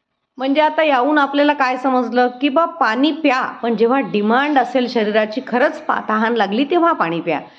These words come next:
शिवाय जेवताना पाणी पिण्याचं जेवणाच्या अर्धा तास आधी आणि जेवणाच्या अर्धा तास नंतर तरी पाणी पिऊ नका, कारण की जठराग्नी मंद पडतो आणि डायजेस्टिव्ह सिस्टीमवर unnecessary लोड येते आणि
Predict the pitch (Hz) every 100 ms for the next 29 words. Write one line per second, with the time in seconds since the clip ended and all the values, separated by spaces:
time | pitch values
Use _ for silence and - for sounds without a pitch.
0 | - - - 330 349 220 226 214 302 320
1 | 302 262 285 277 277 269 285 220 214 240
2 | 254 285 202 185 233 254 240 202 202 220
3 | 220 - - 254 208 214 233 240 254 214
4 | 180 220 262 - 214 220 220 277 320 339
5 | 269 220 220 175 165 156 - 170 _ _
6 | _ _ - 208 220 226 247 202 202 208
7 | 208 247 302 233 254 311 240 180 185 170
8 | 220 311 - - - 185 180 196 214 277
9 | - 185 - 208 254 - 247 302 311 320
10 | 311 277 247 175 160 156 123 - - -
11 | 196 220 320